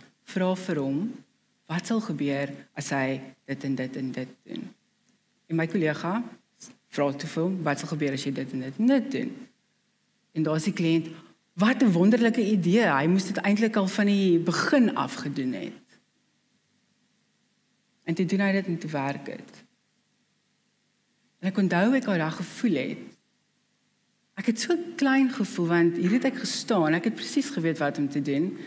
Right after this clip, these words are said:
Ek het hierdie ding al meer as enigiemand anders in die, in die hele Suid-Afrika gedoen. Daar's niemand wat hierdie ding beter geken het as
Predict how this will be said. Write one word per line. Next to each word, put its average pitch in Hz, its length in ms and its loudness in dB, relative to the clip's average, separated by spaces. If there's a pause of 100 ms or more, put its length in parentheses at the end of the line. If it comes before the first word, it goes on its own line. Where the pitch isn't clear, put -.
(160)
Ek - 160 -2
het 226 80 2
hierdie 226 160 6
ding 196 160 4
al 185 80 4
meer 190 240 4
as 185 140 -2
enigiemand 175 500 0
anders 151 320 -4
in 165 160 0
die, - 60 -6 (160)
in 196 80 2
die 190 80 2
hele 254 160 2
Suid-Afrika 202 840 -4
gedoen. - 380 -8 (960)
Daar's 214 160 2
niemand 254 300 6
wat 175 100 2
hierdie 170 220 4
ding 160 160 4
beter 151 260 -2
geken 151 400 -4
het 147 160 -8
as - 80 -8